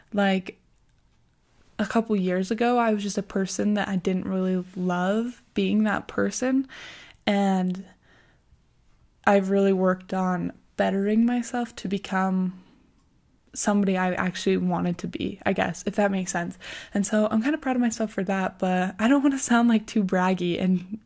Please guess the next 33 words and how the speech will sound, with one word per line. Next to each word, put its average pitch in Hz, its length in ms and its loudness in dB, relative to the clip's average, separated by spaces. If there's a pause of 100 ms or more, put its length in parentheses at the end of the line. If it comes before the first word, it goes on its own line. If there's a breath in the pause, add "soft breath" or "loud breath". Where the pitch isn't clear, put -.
anything, 180 600 0 (140)
you 202 140 0
know? 202 340 0 (200)
And 240 120 4
I 247 60 4
still 311 160 2
have 294 140 2
a - 20 2
long 214 180 4
way 208 120 2
to 202 80 0
go. 214 300 2
Like, 214 180 -4
I 226 40 0
still 247 220 0
want 247 140 4
to 240 60 4
be 220 300 2 (480 loud breath)
better. 185 540 -2 (1200 loud breath)
But 196 340 2 (500)
yeah, 190 420 2
I 214 100 -2
guess 185 300 -6
that's 185 180 -8
probably 180 320 -6
it. 180 120 -8 (280 loud breath)
Best 226 300 2
and 240 100 2
worst 208 260 0
purchases 208 520 -4
I've 226 140 -2
ever 233 220 2
made. 247 380 0